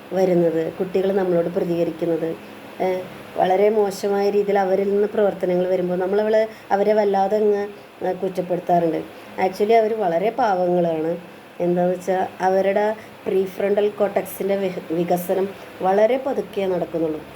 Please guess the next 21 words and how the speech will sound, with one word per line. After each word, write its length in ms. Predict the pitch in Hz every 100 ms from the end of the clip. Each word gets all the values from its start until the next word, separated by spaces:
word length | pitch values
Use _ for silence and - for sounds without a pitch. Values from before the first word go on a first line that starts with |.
| - -
അവർക്ക് 320 | 202 226 262
യുക്തിസഹമായി 760 | 302 277 247 220 233 240 240 233
ചിന്തിക്കാനുള്ള 680 | 226 226 190 180 190 190 196
കഴിവ് 240 | 202 185 190
വളരെ 260 | 180 190
കുറവാണ്. 580 | 220 240 208 196 202 165 - - - - - -
അപ്പോൾ 140 | 240
അവരെപ്പോഴും 880 | 233 277 285 247 254 262 269 294 302 - -
ഈ 160 | 226 254
അപകട 520 | - 208 202 214 226
മേഖലയിലുള്ള, 720 | 247 247 233 247 247 269 262
ഏ, 460 | 254 247 - 190 196 196
കളിയാണ്. 380 | 202 208 196 165 - - - - - - -
എപ്പോഴും 640 | 208 - 220 240 254 262 220
ഈ 180 | 226 240 240
കാശ്മീർ 420 | 220 - 233 233
അതിർത്തിയിൽ 600 | 220 214 - 214 214 240 - - 214
ഇരിക്കുന്ന 300 | 214 208 220
പട്ടാളക്കാരുടെ 680 | 233 226 190 190 190 190 202
മാനസികാവസ്ഥയാണ് 920 | 208 185 175 175 180 180 - 202 170
അവർക്ക്. 360 | 160 - 156